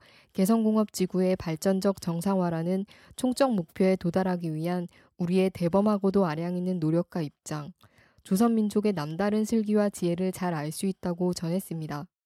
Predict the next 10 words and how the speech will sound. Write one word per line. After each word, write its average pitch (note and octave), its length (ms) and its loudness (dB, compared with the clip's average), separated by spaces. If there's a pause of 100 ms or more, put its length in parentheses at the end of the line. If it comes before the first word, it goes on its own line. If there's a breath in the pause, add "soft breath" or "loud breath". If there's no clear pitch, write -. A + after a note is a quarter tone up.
(1000)
또 A#3 140 4
합의서가 B3 500 2
채택됨으로써 F#3 1080 -2 (340 soft breath)
조선반도의 F#3+ 760 2
평화 A#3+ 320 2
안정 F3+ 400 -2
실현의 F3+ 420 -2
주체로서의 F#3 800 0
사명과 A3+ 480 0
역할을 F3 520 -2